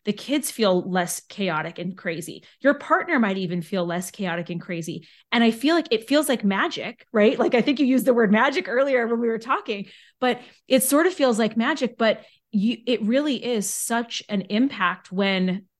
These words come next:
when mom, mom is calmer and actually taking care of herself. And I think I didn't even realize the impact, you know, until I started making big changes and going,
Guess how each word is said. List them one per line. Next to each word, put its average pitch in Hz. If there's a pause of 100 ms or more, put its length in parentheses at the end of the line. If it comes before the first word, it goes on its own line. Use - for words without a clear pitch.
(120)
when 202
mom, 214 (100)
mom 214
is 202
calmer 208
and 180
actually 185
taking 175
care 196
of 208
herself. 160 (260)
And 202 (160)
I 214
think 233
I 202
didn't 240
even 190
realize 180
the -
impact, 180 (140)
you 214
know, 180
until 190
I 175
started 185
making 175
big 165
changes 180
and 180
going, 170